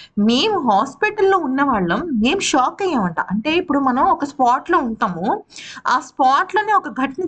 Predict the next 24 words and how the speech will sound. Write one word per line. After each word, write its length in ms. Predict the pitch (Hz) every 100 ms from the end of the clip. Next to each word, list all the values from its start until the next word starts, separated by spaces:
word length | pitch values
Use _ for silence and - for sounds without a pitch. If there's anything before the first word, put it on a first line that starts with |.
| 269
చోటు 180 | 240 240
చేసుకుంటుంది. 720 | 233 233 202 185 165 226 311 -
ఆ 140 | 226
విషయం 300 | 220 - 370
మనకి 260 | 311 233 -
తెలియకుండా 540 | 202 233 - 185 220
ఇంటికి 360 | 277 277 370 370
వచ్చిన 220 | 339 302
తర్వాత 180 | 254 339
సోషల్ 340 | 294 - 349
మీడియాలో 320 | 330 262 226 190
చూస్తే 460 | 196 - 180 254 - - -
మనం 100 | 311
ఏమనుకుంటాం, 560 | 294 302 403 359 339 349
"అరే 280 | 311 370 403 - -
ఇప్పటిదాకా 560 | _ - 311 311 330
అక్కడే 300 | 349 - 392
ఉన్నాం 260 | 403 349 330
కదా, 160 | 294 320
మనకి 320 | 254 277 320
తెలియలేదు 400 | 320 330 311 285
ఏంటి?" 220 | 269 269
అనుకుంటాం 360 | 247 233 202 170
కదా. 300 | 156 240